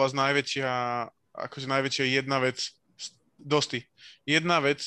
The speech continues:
ktorú by si mal proste vypichnúť z tohto finále, nejaký highlight?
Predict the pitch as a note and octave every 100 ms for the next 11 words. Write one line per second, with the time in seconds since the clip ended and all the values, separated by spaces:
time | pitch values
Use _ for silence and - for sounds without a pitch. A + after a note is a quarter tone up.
0 | - - D3 C3 B2+ C3+ B2+ B2 C3 -
1 | C3 A#2+ C3+ C#3 C#3 C3+ B2+ - - -
2 | C#3 - - C3 B2 A#2+ A#2+ A#2+ B2 B2+
3 | A#2 G#2